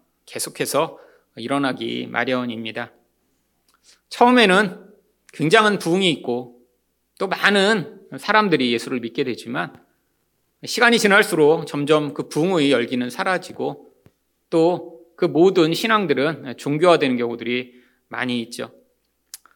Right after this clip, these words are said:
한국에도 처음에 기독교가 전파될 때 얼마나 큰 은혜가 있었나요? 사도행전에만 기록된 것 같은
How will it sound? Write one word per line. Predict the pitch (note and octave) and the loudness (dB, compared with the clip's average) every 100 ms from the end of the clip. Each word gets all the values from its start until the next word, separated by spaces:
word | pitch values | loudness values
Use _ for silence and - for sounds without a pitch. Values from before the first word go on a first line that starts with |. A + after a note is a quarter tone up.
| _ - | _ -8
한국에도 | F3+ G#3 A3+ E3 E3+ | -2 4 6 6 2
처음에 | - B3 A3+ D#3 E3+ F3+ | 0 -2 0 2 0 -2
기독교가 | C#3+ D3 E3 D3+ | -6 0 0 0
전파될 | D3 B2+ D3 C3+ G#2+ - | -2 -4 -2 -2 -4 -12
때 | - C3 E3 - _ | -10 -8 -10 -16 _
얼마나 | - A#2+ E3 F3 | -8 -2 0 0
큰 | - D3+ C3 D#3 - _ _ - | -2 -8 -6 -8 -12 _ _ -4
은혜가 | C3+ B2+ A#2+ A#2+ C3 | -2 0 0 0 -4
있었나요? | B2+ - D#3 C3 A#2 D3 _ _ _ _ _ _ _ _ _ | -10 -8 -8 -8 -12 -16 _ _ _ _ _ _ _ _ _
사도행전에만 | - - C4 C4+ C4 A3+ F3+ C#3+ C3 B2+ D3+ D#3 | -6 0 2 6 8 8 8 2 2 0 -4 -6
기록된 | D3 D#3+ F#3+ D#3+ | -4 -2 -2 0
것 | C3 | -2
같은 | B2+ - G3+ - | -2 -6 -8 -8